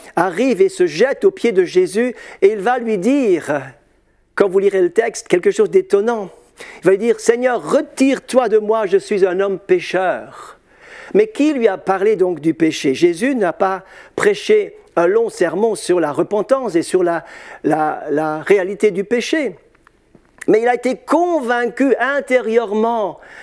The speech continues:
du besoin de se, de se repentir et,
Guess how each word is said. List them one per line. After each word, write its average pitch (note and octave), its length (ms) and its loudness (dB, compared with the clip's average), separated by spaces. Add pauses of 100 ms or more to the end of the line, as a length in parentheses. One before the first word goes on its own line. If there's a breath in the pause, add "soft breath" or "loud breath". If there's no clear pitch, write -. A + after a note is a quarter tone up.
(120)
du E3+ 180 2
besoin A3+ 640 0
de G3 120 4
se, G3 280 0 (220 loud breath)
de E3+ 100 4
se D#3+ 120 0
repentir A3 720 0
et, G3 220 0